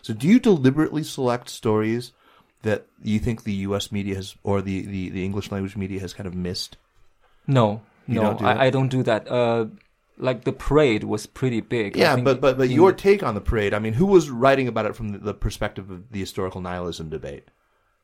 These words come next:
Speaker 2: Well,
Speaker 1: Nobody else was.
Speaker 2: yeah, maybe
Speaker 1: Right.
Speaker 2: I
Speaker 1: Not,
Speaker 2: think
Speaker 1: not
Speaker 2: then
Speaker 1: in English.
Speaker 2: maybe that's an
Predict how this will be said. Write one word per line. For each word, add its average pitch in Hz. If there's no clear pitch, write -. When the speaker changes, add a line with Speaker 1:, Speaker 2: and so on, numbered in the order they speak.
Speaker 2:
Well, -
Speaker 1:
Nobody 87
else 87
was. -
Speaker 2:
yeah, 175
maybe 175
Speaker 1:
Right. 147
Speaker 2:
I -
Speaker 1:
Not, 117
Speaker 2:
think 117
Speaker 1:
not 113
Speaker 2:
then -
Speaker 1:
in 95
English. 85
Speaker 2:
maybe 160
that's 139
an 127